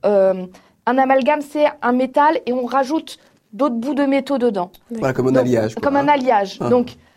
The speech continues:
Speaker 1: un, je deviens un amalgame de qui je suis moi et je reste moi, mais où je rajoute dedans un peu de toutes ces
Speaker 2: Mhm.
Speaker 1: altérités que je rencontre et qui font de moi quelqu'un de plus riche. Je pense que quand Dieu crée,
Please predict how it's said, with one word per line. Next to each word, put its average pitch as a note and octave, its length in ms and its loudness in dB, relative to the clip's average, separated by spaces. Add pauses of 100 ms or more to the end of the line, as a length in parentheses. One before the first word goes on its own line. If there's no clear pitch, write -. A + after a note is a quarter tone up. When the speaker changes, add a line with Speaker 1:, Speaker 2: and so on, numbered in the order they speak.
(120)
Speaker 1:
un, B3 280 0 (120)
je A3+ 140 -4
deviens C#4 240 0
un C#4 80 0
amalgame C#4 440 2
de A#3+ 100 0
qui A#3+ 240 -6
je A#3 80 0
suis A3+ 240 -4
moi A#3 300 2
et D4 40 -6
je G3+ 100 -4
reste A3 300 -2
moi, A#3 380 2 (320)
mais C#4 240 0
où D4+ 100 -4
je B3+ 100 0
rajoute C4 380 0
dedans C4+ 400 -2
un C#4+ 120 0
peu E4 400 -4 (440)
de A3 140 -2
toutes F4+ 300 -4
ces B3+ 320 -2
Speaker 2:
Mhm. C#4+ 40 2
Speaker 1:
altérités E4 920 -2
que D4 140 -6
je B3 120 -4
rencontre B3 560 -2
et B3 80 -6
qui B3+ 140 -14
font C4+ 200 -8
de B3 80 0
moi C4 180 0
quelqu'un B3+ 340 -6
de A#3 80 -4
plus A#3+ 220 -12
riche. G#3 500 -12 (760)
Je G#3+ 140 -4
pense C#4 260 -4
que D#4 80 -10
quand C4+ 220 -6
Dieu A3+ 320 -6 (100)
crée, - 460 -4